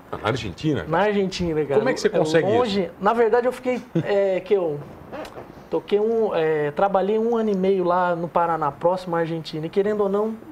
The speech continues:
Speaker 2: tava
Speaker 1: Ah,
Speaker 2: trabalhando
Speaker 1: do
Speaker 2: com
Speaker 1: ladinho, fronteira ali?
Speaker 2: É, não era tão perto assim, né? Mas era, era mais próximo do que ir daqui, né? Aí, querendo ou não, pegou um contato com um, contato com outro, e foi indo, quando eu vi, eu tava
Speaker 1: Então,
Speaker 2: lá.
Speaker 1: o pessoal aceita bem, cara, música brasileira?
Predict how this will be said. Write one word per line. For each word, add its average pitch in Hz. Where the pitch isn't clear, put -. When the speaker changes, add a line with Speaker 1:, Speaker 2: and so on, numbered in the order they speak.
Speaker 2:
tava 190
Speaker 1:
Ah, 196
Speaker 2:
trabalhando 185
Speaker 1:
do 190
Speaker 2:
com -
Speaker 1:
ladinho, 170
fronteira 113
ali? 147
Speaker 2:
É, 196
não 170
era 214
tão 208
perto 196
assim, 160
né? 131
Mas 160
era, 196
era 214
mais 226
próximo 233
do 220
que -
ir 220
daqui, 214
né? 151
Aí, -
querendo 226
ou 220
não, 214
pegou 202
um -
contato 180
com 202
um, 214
contato 165
com 165
outro, 196
e 196
foi 185
indo, 202
quando 190
eu 190
vi, 175
eu 190
tava -
Speaker 1:
Então, -
Speaker 2:
lá. 135
Speaker 1:
o -
pessoal 135
aceita 123
bem, 117
cara, 85
música 104
brasileira? 98